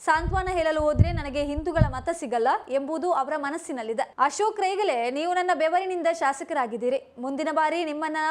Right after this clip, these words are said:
ನಾನು ಮಾಜಿ ಶಾಸಕನಾಗಿ ಮಾಡ್ತೇನೆ. ನೀವು ಒಂದು ಗ್ರಾಮ ಪಂಚಾಯತ್ ಚುನಾವಣೆಯಲ್ಲೂ ನಿಂತು, ನಿಂತ್ರೂ ಸೋಲಿಸ್ತೇನೆ ಎಂದು ಸವಾಲನ್ನ ಹಾಕಿದ್ದಾರೆ. ಇನ್ನು ನನ್ನನ್ನ ಗಡಿಪಾರು ಮಾಡುವ ಮೊದಲು ಅಶೋಕ್ ರೈ ಅವರನ್ನ ಗಡಿಪಾರು ಮಾಡ್ಬೇಕು. ಅಶೋಕ್ ರೈ ಸಾರ್ವಜನಿಕ ಸ್ಥಳದಲ್ಲಿ ಪಿಸ್ತೂಲು ಹಿಡಿದು ಜನರನ್ನ ಬೆದರಿಸಿದ್ರು. ಅಶೋಕ್ ರೈಗಳ ಜೊತೆ ಇರೋದು ಜಲೀಲ್ ಕರೋಪಾಡಿ ಹತ್ಯೆ ಪ್ರಕರಣದ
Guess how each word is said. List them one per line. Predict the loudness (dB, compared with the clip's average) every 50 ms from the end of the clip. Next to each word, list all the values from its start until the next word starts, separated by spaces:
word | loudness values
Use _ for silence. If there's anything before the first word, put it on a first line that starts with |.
| -2 -2 -4 -8 -6
ನಾನು | -2 -2 0 0 -2 -4 -4 -4 -6
ಮಾಜಿ | -2 0 0 0 0 0 -2 -4 -2
ಶಾಸಕನಾಗಿ | 0 2 0 0 0 -4 -8 -6 -4 -6 -4 -4 -4
ಮಾಡ್ತೇನೆ. | -2 -2 -4 -4 -4 -8 -8 -8 -8 -6 -4
ನೀವು | -2 0 2 2 2 2
ಒಂದು | 0 0 -2 -2
ಗ್ರಾಮ | 0 2 0 2 2 0
ಪಂಚಾಯತ್ | -2 -2 -2 -4 0 0 0 0 0 -2 -6 -8
ಚುನಾವಣೆಯಲ್ಲೂ | -4 -2 0 0 2 0 0 -2 0 -2 0 0 0 -2
ನಿಂತು, | -2 -4 -6 -6 -4 -4 -4 -4 -4 -6 -10 -12 -8
ನಿಂತ್ರೂ | -6 -4 -2 0 2 2 4 4 2 0
ಸೋಲಿಸ್ತೇನೆ | 0 0 0 0 0 0 -4 -6 -8 -6 -6 -4 -6
ಎಂದು | -6 -4 -4 -4 -2
ಸವಾಲನ್ನ | 0 0 0 0 0 0 0 0 -2 -2 -2 -2
ಹಾಕಿದ್ದಾರೆ. | 0 0 -2 -2 0 -2 0 0 0 -2 -4 -6 -4 -4 -2
ಇನ್ನು | 0 0 2 2
ನನ್ನನ್ನ | 2 2 2 2 0 0 2
ಗಡಿಪಾರು | 2 2 0 0 0 2 2 2 2 2
ಮಾಡುವ | 2 2 2 2 2
ಮೊದಲು | 2 2 0 0 0 2 2
ಅಶೋಕ್ | 2 2 0 -2 0 -2 -4 -4 -2 -2
ರೈ | -2 0 0
ಅವರನ್ನ | 0 0 0 -2 0 0 0 0
ಗಡಿಪಾರು | 0 0 -2 -2 0 0 0 0 0
ಮಾಡ್ಬೇಕು. | -2 -6 -4 -4 -6 -6 -4 -6 -6
ಅಶೋಕ್ | -6 -2 -4 -4 -2 -2 -6 -6 -4 -2
ರೈ | 0 0 0 0
ಸಾರ್ವಜನಿಕ | 2 2 2 2 0 -4 -8 -8 -8 -8 -8
ಸ್ಥಳದಲ್ಲಿ | -4 -4 -4 -2 0 -2 -2 0 -2 -4
ಪಿಸ್ತೂಲು | -4 -6 -8 -8 -6 -4 -4 -2 -2
ಹಿಡಿದು | -2 -2 -4 -4 -6 -6
ಜನರನ್ನ | -2 -2 -2 -2 -2 -6 -4 -4 -2
ಬೆದರಿಸಿದ್ರು. | -2 0 0 0 -2 -2 -6 -8 -10 -6 -6 -6
ಅಶೋಕ್ | -2 0 0 0 0 2 -2 -2 0 0 -2
ರೈಗಳ | 0 0 2 0 0 0
ಜೊತೆ | -2 -4 -2 -2 -2 0
ಇರೋದು | 0 0 0 2 2 2 2 2 2
ಜಲೀಲ್ | 2 0 0 0 2 0 0 0 0
ಕರೋಪಾಡಿ | 2 0 2 2 2 0 2 2 0 0 0 0 -2
ಹತ್ಯೆ | -2 -2 -4 -2 -4 -4 -4
ಪ್ರಕರಣದ | -2 -4 -4 -4 -6 -6 -2 0